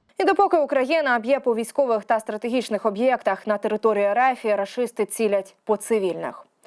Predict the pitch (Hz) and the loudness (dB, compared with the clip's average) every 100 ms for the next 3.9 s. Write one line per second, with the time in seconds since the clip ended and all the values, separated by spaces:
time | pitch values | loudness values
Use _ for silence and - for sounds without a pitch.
0 | - - _ 302 294 247 - 302 285 226 | -20 -20 _ -2 0 -2 -2 -2 -2 0
1 | 208 196 202 196 254 233 196 196 226 208 | 0 -2 -6 -6 -2 -2 -2 -2 -2 -2
2 | 196 220 208 240 226 190 175 175 208 - | 0 -2 0 0 0 0 0 0 0 -2
3 | 208 226 - 220 - 262 226 190 147 | -4 -2 -2 -4 -2 -2 0 -4 -6